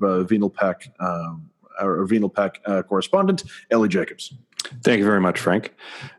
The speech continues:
Speaker 2: Venal pack, uh, we are really, we are really excited about this one. There's a gentleman in Virginia Beach named Bob Hedgeman, age seventy. He recently filed a lawsuit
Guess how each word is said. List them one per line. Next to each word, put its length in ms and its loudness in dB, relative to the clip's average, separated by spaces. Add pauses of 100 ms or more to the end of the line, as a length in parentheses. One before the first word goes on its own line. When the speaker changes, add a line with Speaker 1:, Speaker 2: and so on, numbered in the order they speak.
Speaker 2:
Venal 340 4
pack, 560 0
uh, 160 4
we 160 6
are 120 4
really, 540 4
we 100 6
are 80 6
really 360 4
excited 340 2
about 220 2
this 200 2
one. 200 -2 (1200)
There's 200 4
a 40 2
gentleman 580 4
in 200 4
Virginia 460 4
Beach 420 -2 (340)
named 320 2
Bob 380 2
Hedgeman, 560 0 (340)
age 260 0
seventy. 480 0 (300)
He 100 0
recently 380 4
filed 360 0
a 20 4
lawsuit 600 2